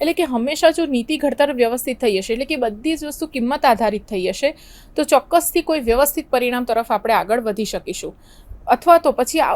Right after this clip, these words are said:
ઉદ્દેશવિહીન પ્રવૃત્તિ જ થઈ શકે તેવું આપણે માની લઈએ. જ્યારે પણ આપણે કિર-,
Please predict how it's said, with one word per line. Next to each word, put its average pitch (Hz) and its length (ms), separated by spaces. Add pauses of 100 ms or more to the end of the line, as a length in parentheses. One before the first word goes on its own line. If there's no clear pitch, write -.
(100)
ઉદ્દેશવિહીન 285 640
પ્રવૃત્તિ 240 440
જ 233 40 (260)
થઈ 226 140
શકે 208 300
તેવું 269 280
આપણે 220 300 (260)
માની 208 260
લઈએ. 175 300 (1800)
જ્યારે 285 240
પણ 370 120
આપણે 359 160
કિર-, 269 260